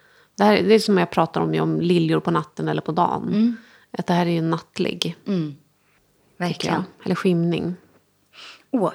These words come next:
Speaker 2: jag bara kom att tänka på, jag undrar om jag, eh, drar så mycket till den här, eh, eh, estetiken som jag i alla fall ser i mitt huvud med,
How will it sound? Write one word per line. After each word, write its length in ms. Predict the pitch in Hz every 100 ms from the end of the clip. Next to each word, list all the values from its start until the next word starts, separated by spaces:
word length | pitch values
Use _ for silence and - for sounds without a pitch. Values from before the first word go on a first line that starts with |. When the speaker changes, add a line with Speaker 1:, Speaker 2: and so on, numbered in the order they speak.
| -
Speaker 2:
jag 100 | 202
bara 260 | 220 185 - -
kom 160 | 214 185
att 60 |
tänka 340 | 220 185 - 240
på, 160 | 175
jag 100 | 175
undrar 200 | 214 202
om 100 | 226
jag, 280 | 240 226 214
eh, 200 | 214 196 - _ - _ _ _ 196 196 -
drar 340 | 190 220 226
så 140 | 220 190
mycket 280 | 175 175 -
till 260 | 165 160
den 140 | 165 165
här, 380 | 165 151 156 160 _ _ _ _ -
eh, 100 | 185 -
eh, 360 | 180 160 151 -
estetiken 500 | 175 - 175 160 170
som 140 | 185 175
jag 440 | 185 220 226 196
i 40 |
alla 120 | 190 180
fall 180 | 151
ser 240 | 160 165 151
i 60 |
mitt 220 | 156 165 170
huvud 420 | 151 147 - -
med, 280 | 170 143